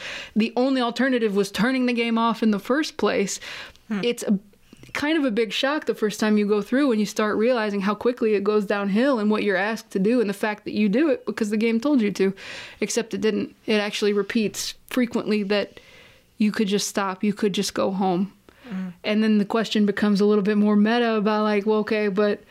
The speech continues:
Speaker 1: and, uh, you know, one of the
Speaker 2: I
Speaker 1: big
Speaker 2: wanna see the
Speaker 1: popular
Speaker 2: ending.
Speaker 1: ones, yeah,
Speaker 2: Yeah.
Speaker 1: Undertale is also one that's done this where it's like, well, but wh-, where we leave a story in our mind, is that really where it ends? What does that mean?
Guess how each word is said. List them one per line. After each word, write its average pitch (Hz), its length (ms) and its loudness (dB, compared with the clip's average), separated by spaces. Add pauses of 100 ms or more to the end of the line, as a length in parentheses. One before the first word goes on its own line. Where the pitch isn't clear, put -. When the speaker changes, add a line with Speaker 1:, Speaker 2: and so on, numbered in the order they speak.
(320)
Speaker 1:
and, 202 140 0
uh, 185 260 -2
you 214 180 2
know, 214 100 0
one 208 160 2
of 214 60 0
the 196 80 0
Speaker 2:
I 180 40 -4
Speaker 1:
big 208 120 2
Speaker 2:
wanna 185 100 -4
see - 120 -6
the - 40 -
Speaker 1:
popular 226 240 -2
Speaker 2:
ending. 202 140 0
Speaker 1:
ones, 220 220 -2
yeah, 233 260 -2
Speaker 2:
Yeah. 240 140 0
Speaker 1:
Undertale 214 640 0 (440)
is 208 180 0
also 240 280 0
one 208 180 4
that's 196 180 0
done 220 220 2
this 214 220 0
where 202 140 4
it's 202 160 -2
like, 208 200 2 (120)
well, 208 320 0 (680)
but 214 240 2
wh-, 220 300 0
where 240 260 0
we 247 220 2
leave 233 240 0
a 208 60 2
story 196 760 -2
in 202 160 2
our 214 160 2
mind, 208 540 0 (720)
is 190 160 2
that 208 200 0
really 208 220 4
where 202 220 2
it 196 100 0
ends? 226 800 0 (140)
What 202 220 2
does 202 120 0
that 196 120 0
mean? 202 400 0